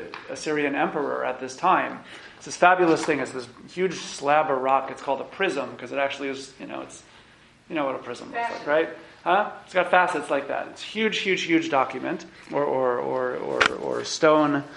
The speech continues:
Speaker 1: stone document. And he actually writes more about the battle against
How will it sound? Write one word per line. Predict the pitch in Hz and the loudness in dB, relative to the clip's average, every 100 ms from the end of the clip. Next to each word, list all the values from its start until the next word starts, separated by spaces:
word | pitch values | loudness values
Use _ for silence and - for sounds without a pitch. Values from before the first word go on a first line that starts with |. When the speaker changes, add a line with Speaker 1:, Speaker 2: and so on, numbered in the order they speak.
| - - | -16 -6
Speaker 1:
stone | - 165 156 | 4 6 6
document. | 135 120 127 135 190 - - - - - _ _ _ _ - - - | 4 2 -4 -4 -6 -10 -12 -10 -10 -14 _ _ _ _ -14 -12 2
And | 170 | 6
he | |
actually | 208 247 269 | 6 6 6
writes | 196 202 - | 8 8 6
more | 170 196 | 6 6
about | 180 170 170 | 8 6 6
the | 160 | 4
battle | 151 160 160 156 | 6 6 6 6
against | 143 147 143 - | 4 2 0 -8